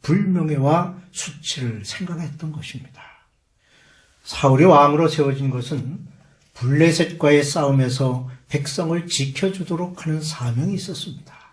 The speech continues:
하지만 그는 본연의 사명을 외면하고 시기하고 교만으로 엉뚱한 일에 시간과 노력을 낭비하였습니다. 결국 그의 멸망은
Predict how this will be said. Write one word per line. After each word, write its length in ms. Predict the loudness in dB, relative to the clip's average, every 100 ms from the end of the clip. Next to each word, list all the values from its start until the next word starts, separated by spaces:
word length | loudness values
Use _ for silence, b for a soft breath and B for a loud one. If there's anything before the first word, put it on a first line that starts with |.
| _ _ _ _ _ _ _
하지만 560 | -10 -2 0 0 -2 -8 b b
그는 380 | -4 -2 -2 -6 B B B
본연의 580 | 0 2 4 2 2 0
사명을 800 | 0 2 4 4 4 2 2 0
외면하고 760 | 2 2 -2 -4 -6 -8 -12 -20 _ _ _ _ -2
시기하고 960 | 2 2 6 6 8 6 4 2 0
교만으로 760 | 0 2 2 2 0 0 -2 -6 B B _
엉뚱한 680 | 2 4 4 4 6 6 6
일에 180 | 4 2
시간과 580 | 0 -2 0 0 -2
노력을 600 | -2 -4 -6 -6 -6 -6 -6
낭비하였습니다. 920 | -4 -2 -2 -4 -4 -8 -12 -16 -20 -20 -20 _ _ _ _ _ _
결국 320 | 0 2 2 2
그의 240 | 2 4
멸망은 800 | 2 -2 -4 -2 -2 -2 -6